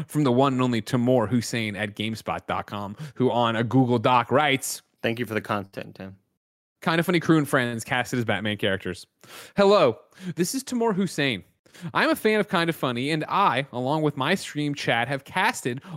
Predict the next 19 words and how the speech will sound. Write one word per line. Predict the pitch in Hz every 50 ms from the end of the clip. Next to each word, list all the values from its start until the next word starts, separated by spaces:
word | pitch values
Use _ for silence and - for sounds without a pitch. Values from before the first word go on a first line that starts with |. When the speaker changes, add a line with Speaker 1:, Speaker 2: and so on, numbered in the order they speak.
| -
Speaker 1:
all | - 147 156 175 220 254 247
of | 220
the | 185 196
crew | - - - - 233 226 202 180 180 180 - _ -
and | 185 220 269 254 190 123 113 110 -
a | 135
few | - - - 175 190
of | 208 208
their | 240 240
friends | - - 123 113 117 117
as | 120 120
Batman | 110 110 107 110 110 120 120 123
characters. | 113 - 113 101 95 - - 85 85 - - - _ _ _ - - _ -
Why? | 127 131 151 175 190 240 240 - _ - - - -
Because | - 160 - 185 180
my | 185 190 185
internet | 185 214 220 214 214 208
connection | - 208 190 190 - - 196
sucks, | 165 - - - - - - - -